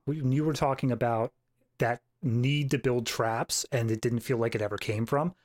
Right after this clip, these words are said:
I felt like his entire character switched the moment he talked to Simon the Gamer. Like, he, Simon basically told him, like, "Ah, yeah, you know, you shouldn't be scared." And he's like,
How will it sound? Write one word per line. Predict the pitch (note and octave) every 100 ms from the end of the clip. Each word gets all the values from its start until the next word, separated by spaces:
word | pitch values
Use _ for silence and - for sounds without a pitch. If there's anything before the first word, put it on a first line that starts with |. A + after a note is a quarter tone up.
| _ _ -
I | D3 G#3+
felt | A#3 D#3+
like | C#3+ B2 -
his | C3 B2+
entire | B2 - C#3+ D3 C#3+
character | - C3 B2+ A2
switched | - - - A#2+ - - -
the | B2
moment | A#2 A#2 A#2+ B2 A2+
he | A#2
talked | - A#2+ A2 -
to | -
Simon | - C3 G2+ G#2+ G#2+
the |
Gamer. | G#2+ G#2 G#2 A#2 C3 _ _ _ _ _ _ -
Like, | C3+ -
he, | F3+
Simon | E3+ - D3 D#3+ D3
basically | C#3+ - C3+
told | C#3+ B2+
him, |
like, | B2+ B2 F#4
"Ah, | -
yeah, | G3+ G3+ E3+
you | C#3+
know, | D3
you | C3 B2+
shouldn't | D3 C3+
be |
scared." | B2 - B2 G#2
And | A#2
he's | D3
like, | B2